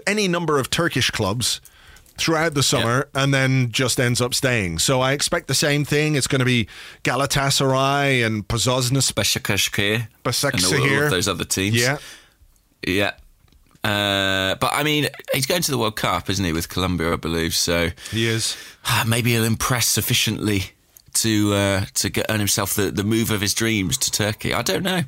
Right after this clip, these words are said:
Speaker 1: Well,
Speaker 2: We'll,
Speaker 1: is that
Speaker 2: we'll
Speaker 1: not
Speaker 2: see.
Speaker 1: what happened last time? He impressed at the World Cup last time, and Arsene Wenger
Speaker 2: Mm.
Speaker 1: was out there and saw
Speaker 2: Four
Speaker 1: him and
Speaker 2: years
Speaker 1: went,
Speaker 2: ago.
Speaker 1: "I'll have me a bit of that." And, uh, four years later, here we are. So look, um, anything else stand out? I mean, there are a number of people who, for whom it could be the last game.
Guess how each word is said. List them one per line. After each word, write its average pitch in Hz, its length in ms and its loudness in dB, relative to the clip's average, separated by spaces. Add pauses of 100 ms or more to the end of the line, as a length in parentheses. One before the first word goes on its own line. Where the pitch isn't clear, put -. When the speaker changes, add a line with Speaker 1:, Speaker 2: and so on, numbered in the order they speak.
(100)
Speaker 1:
Well, 127 120 2
Speaker 2:
We'll, - 60 2
Speaker 1:
is 135 100 0
that 170 120 0
Speaker 2:
we'll 190 80 0
Speaker 1:
not 180 100 2
Speaker 2:
see. 180 60 0
Speaker 1:
what 180 80 2
happened 180 280 0
last 185 300 0
time? 98 340 -2
He 101 160 0
impressed 143 460 0
at 139 80 -2
the 143 80 0
World 143 260 0
Cup 147 220 -2
last 147 280 0
time, 156 360 -2
and 104 200 -4
Arsene 127 420 0
Wenger 135 260 2
Speaker 2:
Mm. 131 40 2
Speaker 1:
was 127 120 2
out 151 200 0
there 160 280 2
and 120 100 0
saw 156 300 2
Speaker 2:
Four 139 80 2
Speaker 1:
him 127 60 2
and - 0 -
Speaker 2:
years 131 80 2 (140)
Speaker 1:
went, - 20 0 (120)
Speaker 2:
ago. 131 80 -6 (340)
Speaker 1:
"I'll 107 200 2
have 131 180 2
me 135 120 4
a 127 60 2
bit 143 140 4
of 135 100 4
that." 156 300 0 (220)
And, 127 280 0
uh, 135 140 4
four 147 240 0
years 143 240 0
later, 147 240 2
here 147 160 2
we 143 140 2
are. 147 200 0
So 175 140 0
look, 185 180 0 (460)
um, 175 400 2
anything 226 260 2
else 233 220 2
stand 226 320 0
out? 240 140 2
I 185 80 2
mean, 190 140 2
there 180 100 2
are 170 40 2
a 160 40 0
number 220 240 0
of 233 60 -6
people 135 280 0
who, 127 400 2
for 120 180 0
whom 123 220 2
it 123 80 -4
could 120 160 -2
be 120 80 0
the 110 120 2
last 110 280 0
game. 135 380 0